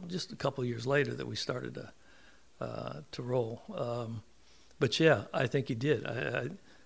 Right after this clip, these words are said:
and again, that, that all starts when he, when he comes, and we're not really that good still, losing close to ninety-something games, maybe a hundred, I'm not sure. And he was there. But his time there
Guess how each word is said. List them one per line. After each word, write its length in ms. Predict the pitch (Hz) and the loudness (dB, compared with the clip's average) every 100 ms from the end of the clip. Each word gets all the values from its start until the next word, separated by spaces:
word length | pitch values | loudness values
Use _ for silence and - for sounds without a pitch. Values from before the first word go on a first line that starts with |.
| - - | -2 4
and 100 | 190 | 8
again, 360 | 214 214 123 | 10 10 10
that, 180 | 202 185 | 2 6
that 120 | 214 | 6
all 120 | 240 | 6
starts 420 | - - 175 - 160 | 2 4 2 2 2
when 120 | 143 | 4
he, 80 | 175 | 4
when 160 | 143 | 4
he 80 | 156 | 2
comes, 460 | - 151 139 131 202 | 4 4 4 0 -6
and 400 | 160 135 - 151 - | -2 -2 -2 -6 -4
we're 140 | 147 | 2
not 300 | 147 143 135 - - - 160 | 6 6 4 -8 -20 -20 -16
really 320 | 165 147 131 120 | 0 4 4 4
that 240 | 120 110 | 0 6
good 260 | 180 147 - | 8 8 4
still, 680 | - 120 131 104 107 110 - - | 0 0 0 -4 -8 -12 -6 0
losing 240 | 127 113 | 0 0
close 260 | - 123 120 | -2 -2 -2
to 60 | |
ninety-something 500 | 117 123 117 131 113 | -6 -4 -4 -6 -6
games, 300 | 110 120 113 | -8 -8 -8
maybe 220 | 117 110 | -10 -10
a 60 | 92 | -8
hundred, 220 | 117 147 | -6 -6
I'm 100 | 120 | -6
not 120 | 107 | -8
sure. 320 | - 135 120 - - - - - - - | -6 -4 -6 -8 -18 -18 -16 -16 -12 0
And 100 | 131 | 4
he 80 | 135 | 6
was 180 | 123 120 | 6 4
there. 300 | 160 98 - - - - - - | 4 2 -6 -20 -20 -20 -18 0
But 240 | 123 120 | 0 2
his 220 | 120 127 | 0 0
time 300 | - 131 120 | 0 0 2
there 380 | 131 156 131 | 2 2 0